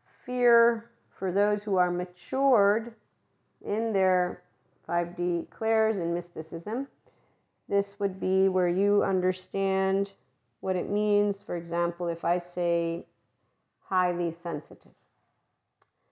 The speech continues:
but you don't use the term the way the people who have not been able to create equanimity with it do. We, in fact, don't use terms for that reason,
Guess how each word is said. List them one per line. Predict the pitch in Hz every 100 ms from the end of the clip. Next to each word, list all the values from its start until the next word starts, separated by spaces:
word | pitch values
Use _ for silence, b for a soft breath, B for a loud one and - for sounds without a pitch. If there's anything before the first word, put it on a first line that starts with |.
| _ _
but | 185 170 - -
you | 202
don't | 208 226 208 - 208
use | 202 226 214 190
the | 185
term | - 185 175 175 175 - -
the | 170
way | 175 180 175
the | 175 170 165 165 175 - _ _ _
people | - 220 220 202
who | 196 196
have | 190 180
not | 185 185 180 180 - _ _ _ _ _
been | 196 185
able | 185 185 185
to | 180 - 180
create | - 185 185 -
equanimity | - - 180 170 180 196 190 190 185
with | 180 190 220
it | 233 - _ _ _ _
do. | 185 - - _ _ _ _ _ _ _ _
We, | - 208
in | 190
fact, | 190 208 202
don't | 196 185
use | 214 220 214
terms | 214 185 180 180
for | -
that | 180 170 160
reason, | 208 196 160 147